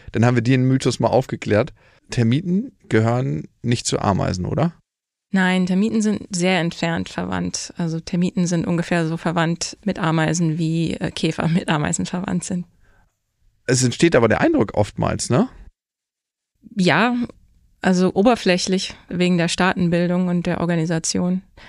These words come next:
Speaker 2: Deswegen, äh, im Englischen, in, in Afrika und in Australien werden Termiten manchmal auch White Ants genannt, weil sie halt so aussehen und sich sogar organisieren wie Ameisen oberflächlich.
Speaker 1: Aber Termiten sind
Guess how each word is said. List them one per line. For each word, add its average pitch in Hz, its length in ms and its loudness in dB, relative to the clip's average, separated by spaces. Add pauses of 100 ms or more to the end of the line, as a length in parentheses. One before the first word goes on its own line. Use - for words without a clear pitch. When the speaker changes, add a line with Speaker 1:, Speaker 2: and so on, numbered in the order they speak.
Speaker 2:
Deswegen, 185 420 2
äh, 143 240 -6
im 185 140 2
Englischen, 208 760 2
in, - 180 -6
in 180 300 0
Afrika 196 600 0 (200)
und 175 380 -2
in 180 140 0
Australien 175 480 0
werden 170 280 0 (600)
Termiten 190 320 2
manchmal 175 320 2
auch - 140 -6
White 170 340 -2
Ants 170 540 0
genannt, 165 480 0
weil 170 160 0
sie 170 140 0
halt 170 180 -2
so 170 200 -4 (600)
aussehen 170 460 0
und 165 100 0
sich 180 140 -4
sogar 175 260 0 (120)
organisieren 165 600 0
wie 156 100 -2
Ameisen 165 500 -2
oberflächlich. 180 720 -6 (380)
Speaker 1:
Aber 113 160 2
Termiten 147 540 2
sind 143 500 -2